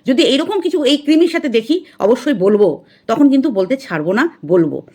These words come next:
ইয়েস, আচ্ছা এরপরে যাই, আহ, এই বাচ্চার মা।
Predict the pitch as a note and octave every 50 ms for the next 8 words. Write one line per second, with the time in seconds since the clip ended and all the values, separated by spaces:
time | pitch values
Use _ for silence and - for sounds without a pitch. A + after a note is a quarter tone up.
0 | _ _ _ _ _ _ _ _ _ _ _ _ _ _ - - F3 F#3+ - -
1 | - - - - - - - G#3 - G#3 F3 - F3+ C4+ D#4 D#4 F4 E4+ F#4 A#3+
2 | A3 G#3 A3 D#4+ - - - - - - - - F#3+ F#3+ F#3+ F#3 F#3 F#3 F#3 -
3 | - C4+ D4 C#4 A3 - - F#3+ F3 G3+ A3+ A3+ - - D#4 C#4+ B3 G#3 G3 F#3
4 | D#3+ C3+